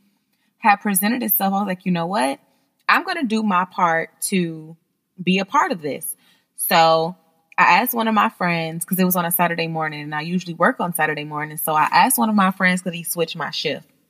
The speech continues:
And usually people is not trying to switch shifts and work on a Saturday morning, but he said that he would. So I'm like, "Okay, that's cool. He's gonna switch with me, so I'm gonna keep going."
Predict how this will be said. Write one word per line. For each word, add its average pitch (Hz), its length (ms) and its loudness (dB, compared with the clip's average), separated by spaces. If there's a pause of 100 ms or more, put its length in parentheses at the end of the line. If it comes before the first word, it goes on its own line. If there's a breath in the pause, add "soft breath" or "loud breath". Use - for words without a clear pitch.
(760)
And 202 140 4
usually 277 360 2
people 247 280 0
is 196 120 -2
not 170 160 2
trying 180 140 -2
to 165 80 -8
switch 165 240 -6
shifts 156 440 -4 (480 soft breath)
and 180 140 2
work 175 220 4
on 170 120 -4
a 170 60 -4
Saturday 160 360 2
morning, 202 360 0
but 156 320 -2 (460 loud breath)
he 233 160 6
said 233 240 2
that 220 140 0
he 254 120 -2
would. 160 540 -4 (400)
So 240 80 2
I'm 254 100 2
like, - 220 -2
"Okay, 262 320 4
that's 214 240 0
cool. 170 340 -2
He's 208 280 0
gonna 196 200 0
switch 190 300 -2
with 165 100 -12
me, 147 80 -8
so - 140 -6
I'm 165 140 -2
gonna 151 340 -6 (400)
keep 202 300 2
going." 165 380 -2